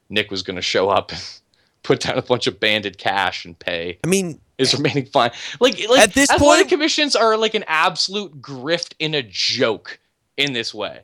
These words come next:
Speaker 2: Well, I mean, at this point, why haven't they hired the Diaz brothers as cannabis consultants
Speaker 1: Consultants?
Speaker 2: for the Athletic Commission?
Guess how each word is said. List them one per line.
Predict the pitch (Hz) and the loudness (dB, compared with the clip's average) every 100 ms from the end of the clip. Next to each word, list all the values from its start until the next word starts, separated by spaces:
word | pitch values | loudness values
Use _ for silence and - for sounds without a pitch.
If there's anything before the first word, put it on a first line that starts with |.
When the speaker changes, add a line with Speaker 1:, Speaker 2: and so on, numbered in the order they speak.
| - | 4
Speaker 2:
Well, | 220 170 | 4 6
I | |
mean, | 208 190 | 0 0
at | 165 | -2
this | 226 | -4
point, | - 240 190 | 0 0 4
why | 175 | 4
haven't | 196 196 | 2 0
they | 190 | -4
hired | 139 170 190 175 | 0 2 2 0
the | 160 | -4
Diaz | 165 165 165 | 0 2 0
brothers | 151 156 156 156 151 | 0 0 0 -4 -6
as | - 143 139 139 131 - | -2 2 2 2 -2 -12
cannabis | - 151 156 156 151 | -2 0 2 0 -6
consultants | - 131 - 147 156 185 113 | -4 -4 0 0 0 -2 0
Speaker 1:
Consultants? | 156 131 - 131 | 2 2 0 0
Speaker 2:
for | |
the | 123 117 | -2 0
Athletic | 107 127 139 151 | 0 0 -2 -2
Commission? | 113 101 - | -4 -6 -8